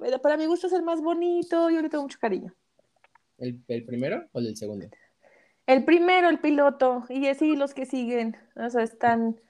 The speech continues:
Speaker 1: están lindos, realmente no pasa nada en la trama, o sea, el, es toda la introducción a, al contexto de ellas, ¿no? Y al pr-, primer conflicto que van a tener de muchos por, eh, estar en estos dos mundos.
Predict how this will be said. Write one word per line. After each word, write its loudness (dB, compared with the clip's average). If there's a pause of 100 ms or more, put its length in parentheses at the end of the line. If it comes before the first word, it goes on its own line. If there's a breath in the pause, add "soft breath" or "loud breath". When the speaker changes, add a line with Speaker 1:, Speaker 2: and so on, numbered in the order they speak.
(320 soft breath)
Speaker 1:
están 4
lindos, 4
realmente 2
no 0
pasa 2
nada 0
en -4
la 0
trama, 4
o -8
sea, -2
el, -10 (300)
es -10 (180)
toda 2
la -4
introducción -6
a, -6 (560)
al 4
contexto 0
de 2
ellas, 0
¿no? -6
Y -2
al 0
pr-, -12
primer 0
conflicto -2
que -2
van 0
a -2
tener -8
de -8
muchos -8
por, -8 (460 soft breath)
eh, 4
estar 6
en -2
estos -6
dos -4
mundos. -10